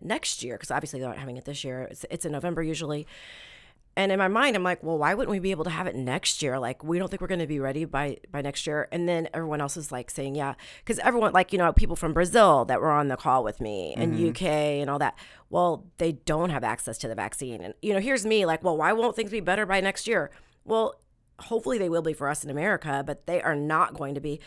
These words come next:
Speaker 1: because people from around the entire world, two hundred people from enti-, around the entire world came to that conference with me. And they're not all from places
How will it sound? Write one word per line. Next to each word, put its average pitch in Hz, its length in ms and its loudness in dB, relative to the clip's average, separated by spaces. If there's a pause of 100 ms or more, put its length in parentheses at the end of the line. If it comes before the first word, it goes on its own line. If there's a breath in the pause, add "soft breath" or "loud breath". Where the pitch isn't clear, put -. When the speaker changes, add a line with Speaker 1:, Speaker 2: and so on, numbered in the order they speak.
(140 loud breath)
Speaker 1:
because 214 320 0 (580)
people 262 260 -2
from 220 160 -2
around 180 280 4
the 170 80 0
entire 151 280 -4
world, 165 280 0
two - 80 -6
hundred 196 140 -2
people 143 140 -4
from 170 140 -2
enti-, 156 200 -4 (160)
around 170 240 0
the 156 80 -4
entire 143 260 -6
world 214 280 0
came 151 120 -6
to 104 80 -6
that - 80 -8
conference 180 380 -4
with 113 160 -8
me. 69 260 -12 (460 loud breath)
And 165 320 -2 (100)
they're 180 240 2
not 220 180 6
all 165 200 2
from 143 160 -6
places 143 680 -2